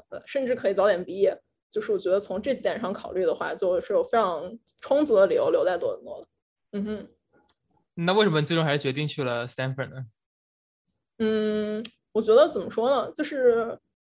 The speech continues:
Speaker 1: 就是刚刚我陈述的就是怎么说，就是这样的好处，但是同样的原因，其实我觉得就是这地方你已经非常习惯，就是待得也非常舒服了。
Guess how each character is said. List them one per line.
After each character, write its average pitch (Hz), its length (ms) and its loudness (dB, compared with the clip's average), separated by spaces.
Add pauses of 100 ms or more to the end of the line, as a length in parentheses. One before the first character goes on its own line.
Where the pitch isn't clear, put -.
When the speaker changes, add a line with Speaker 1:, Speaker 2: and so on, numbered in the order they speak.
(120)
Speaker 1:
就 269 100 -8
是 240 360 2
刚 269 160 0
刚 359 120 4
我 262 80 4
陈 233 240 -4
述 233 120 -2
的 262 160 6
就 262 100 -4
是 247 220 -2
怎 214 120 -8
么 - 80 -12
说， 220 160 0
就 233 80 2
是 226 440 4 (420)
这 277 80 0
样 269 100 4
的 269 80 0
好 - 240 -6
处， - 380 -4 (220)
但 294 160 2
是 240 560 4
同 202 200 0
样 311 140 4
的 277 80 2
原 190 240 0
因， 208 180 -8
其 233 140 -10
实 233 140 2
我 196 80 2
觉 185 100 -4
得 185 140 0
就 220 160 4
是 208 360 0 (380)
这 277 140 0
地 302 120 0
方 220 240 0
你 233 60 2
已 214 60 0
经 202 240 -2
非 285 160 2
常 226 240 -6
习 - 180 -14
惯， 185 340 -4 (240)
就 214 140 2
是 202 300 0
待 233 180 4
得 277 80 10
也 208 80 6
非 202 60 0
常 214 200 0
舒 269 220 -4
服 294 140 -6
了。 - 200 -6